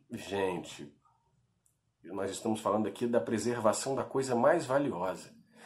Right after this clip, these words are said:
de quem nós somos de verdade, da nossa índole, do nosso caráter. É isso que precisa ser preservado. E isso, olha, ainda é muito relativo, hein, dizer índole aqui, até, né, eu abro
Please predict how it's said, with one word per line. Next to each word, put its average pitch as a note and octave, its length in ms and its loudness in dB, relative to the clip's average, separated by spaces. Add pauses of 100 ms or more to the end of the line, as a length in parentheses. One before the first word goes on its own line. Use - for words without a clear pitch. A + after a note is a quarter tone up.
(160)
de G#2 100 -6
quem C3+ 180 0
nós B2+ 220 4
somos C3 540 2
de A#2+ 200 0
verdade, F#2 840 0 (240)
da G2+ 100 2
nossa A#2 560 4
índole, A2+ 720 4 (260)
do A#2 140 2
nosso B2+ 560 2
caráter. A2 960 8 (1500)
É C3 120 2
isso F#3 360 2
que D#3 120 -4
precisa C#3+ 360 -2
ser C#3+ 300 -4
preservado. A2 800 0 (880)
E F#3+ 160 4
isso, D#4+ 240 4
olha, D4 240 10
ainda A#3 240 8
é G#3+ 40 10
muito G3+ 220 6
relativo, G3+ 540 4
hein, B2+ 100 4
dizer A#2+ 360 2
índole A#2+ 360 4
aqui, G2 280 2
até, G#3 400 6
né, E3+ 420 8
eu C#3+ 140 8
abro - 360 6